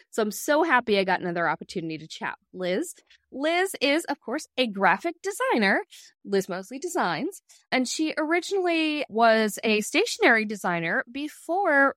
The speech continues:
recognizing, or rather before other creatives really recognized her knack for branding. And they needed her to help her brand them. So Liz designs for all sorts of brands, but she especially has heart for designing for fellow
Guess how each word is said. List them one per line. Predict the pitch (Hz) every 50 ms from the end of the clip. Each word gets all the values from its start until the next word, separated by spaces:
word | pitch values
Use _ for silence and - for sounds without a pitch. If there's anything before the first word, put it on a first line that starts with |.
| _
recognizing, | 254 269 311 392 - 339 277 254 226 214 214 - 233 240 -
or | 277 262
rather | 240 285 381 427 339
before | 214 190 208 - - 277 269 -
other | 214 247 392 554 480 - -
creatives | - 196 180 180 180 165 160 165 165 - 180
really | 180 175 165 160 156 160 - -
recognized | 247 262 277 - 240 202 208 196 202 220 226 - - -
her | 359 415 403
knack | 320 302 311 311 339 _
for | - - 320 302
branding. | 254 - - 277 311 403 427 339 220 175 156 131 135 143 _ _ _ _ _ _ _ _ _
And | - 269 269 262 254 -
they | - 262 311
needed | 330 339 339 311 320 302
her | 285 262 330 330
to | 330
help | 302 247 254 285 294 -
her | 294 302
brand | 262 233 254 262 277 294 294 269 262 202
them. | 175 196 269 311 262 180 147 -
So | - - 285 311 311 302 311 - _ _ -
Liz | 269 294 320 330 311 294 - - _ 226
designs | 240 269 254 - 269 262 262 262 -
for | - 277 269 269 - - -
all | 185 370 370
sorts | 359 - - 202 185 - -
of | 175 -
brands, | - 165 160 165 175 180 185 - -
but | 196 180 - -
she | - - 220 202 190
especially | 196 - - 269 254 - - 240 220 214
has | 220 196 196 -
heart | - 202 185 180 - - _ _ _ _ _ _ _ _
for | - 214 208 196 196
designing | 190 208 196 196 185 170 170 170 170 170
for | - - 180
fellow | - - 156 147 175 160